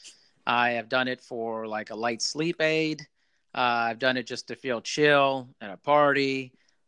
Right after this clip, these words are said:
And I'm like, "Well, this is the next frontier." Uh, because I feel like, you know, like, if I do, if I smoke and then I cook a meal, I'm very focused. It's like you're,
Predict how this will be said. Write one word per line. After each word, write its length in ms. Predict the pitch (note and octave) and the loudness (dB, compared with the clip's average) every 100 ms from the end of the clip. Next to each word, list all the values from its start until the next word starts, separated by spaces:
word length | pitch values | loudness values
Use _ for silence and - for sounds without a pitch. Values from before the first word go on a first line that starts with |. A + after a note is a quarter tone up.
| - | -12
And 300 | A2+ A2+ A2+ | -8 -6 -6
I'm 140 | A2 | -8
like, 220 | A2 G2+ | -8 -6
"Well, 180 | C#3+ F#3+ - | -4 -4 -4
this 120 | D3 | -6
is 60 | |
the 100 | E3 | -2
next 220 | E3 F3 - | 4 4 4
frontier." 600 | F#3 E3+ F#3 F3 C#3 C3 _ _ _ _ _ - | -2 0 2 2 2 -2 _ _ _ _ _ -10
Uh, 640 | B2 B2 A#2+ B2 B2 A2+ A#2+ _ _ | -4 -2 -2 -2 -4 -8 -12 _ _
because 300 | C#3 D3 C#3 | -4 0 2
I 80 | D3 | 0
feel 220 | - F#3 | 0 0
like, 300 | D3 C#3 B2 - | 2 2 0 -8
you 60 | C3+ | -8
know, 140 | B2+ | -6
like, 200 | C#3 C3+ | -4 -4
if 120 | B2+ | -2
I 240 | D#3 F#3 F3+ | 0 0 0
do, 200 | C#3 D#3 | -2 -4
if 200 | D#3 - | -4 -2
I 160 | C3+ D#3+ | 0 0
smoke 440 | E3 D3+ D#3 - | -2 -4 -4 -6
and 120 | B2+ | -8
then 100 | B2 | -4
I 160 | B2 B2+ | -4 -4
cook 300 | - D3+ C#3+ | -8 -8 -8
a 60 | B2+ | -6
meal, 420 | A#2+ B2+ F3+ F#3+ _ _ _ _ | -6 -4 -6 -10 _ _ _ _
I'm 140 | - B2+ | -8 -2
very 220 | C#3+ D#3 | 2 2
focused. 640 | - C3 A#2+ F2+ - - _ _ | 2 -2 -2 -6 -14 -16 _ _
It's 180 | - C3+ | -10 -4
like 280 | D3 C#3 - _ | 0 0 -2 _
you're, 180 | C#3+ | -6